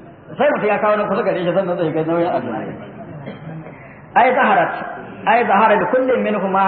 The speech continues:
kubulahu, ko wani wato al-, al'aura shi gaba gare shi ta bayyana gare shi, wa qabala al-akhar al'aura abu guda. Wato ita tana ganin sa shi yana ganin ta. Eh babu wante, wa duburahu da bayan sa. Wasu miya kullum min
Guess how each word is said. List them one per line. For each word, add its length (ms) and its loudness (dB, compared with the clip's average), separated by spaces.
kubulahu, 480 2
ko 140 4
wani 180 4
wato 220 2
al-, 640 0
al'aura 320 2
shi 100 -4
gaba 160 0
gare 220 -2
shi 80 -4
ta 100 -2
bayyana 240 2
gare 160 2
shi, 80 -4
wa 140 2
qabala 260 -2
al-akhar 240 0
al'aura 300 0
abu 180 -2
guda. 160 2
Wato 240 0
ita 160 -6
tana 240 2
ganin 240 2
sa 140 0
shi 80 -4
yana 160 2
ganin 240 -2
ta. 100 -8
Eh 320 4
babu 220 4
wante, 320 -2
wa 100 0
duburahu 400 0
da 80 0
bayan 380 4
sa. 100 -2
Wasu 240 2
miya 300 2
kullum 400 0
min 100 2